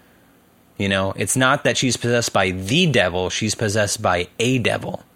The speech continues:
Uh, Pazuzu is the name of the, of the demon, but that, that's a fascinating idea, and I think in some ways it's what gives The Exorcist its power. It's not the devil that's possessing her; it is a devil. Um,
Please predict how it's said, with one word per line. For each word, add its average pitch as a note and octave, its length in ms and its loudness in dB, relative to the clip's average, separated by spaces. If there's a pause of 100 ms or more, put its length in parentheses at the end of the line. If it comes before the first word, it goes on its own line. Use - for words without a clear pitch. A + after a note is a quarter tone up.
(640)
Uh, F#2+ 320 0
Pazuzu B2 680 2 (120)
is G2+ 140 -2
the G2+ 100 -2
name F#2+ 180 0
of F2 60 -4
the, F2 240 -6
of F#2+ 120 -6
the F#2+ 80 -6
demon, F2 340 -2
but A#2 280 2 (1040)
that, C3 260 0
that's A3 180 2
a B3 80 2
fascinating E3+ 680 2
idea, G#2+ 420 2
and G2 120 2
I G#2+ 80 0
think D#3 160 0
in A#2+ 80 0
some D3 240 2
ways A2 200 0
it's G#2 200 -2
what G#2 180 -2
gives G2+ 340 -2
The G#2 120 0
Exorcist G2 500 -2
its - 160 -8
power. A#2 400 0
It's G2+ 220 -2
not C#3 260 2 (340)
the A#2+ 320 0
devil - 560 0
that's G2+ 220 0
possessing F#2+ 460 -2
her; G2+ 120 -2
it F#2 100 0
is F2 180 -4 (100)
a B2+ 200 2
devil. - 360 -4 (800)
Um, F#2+ 480 -2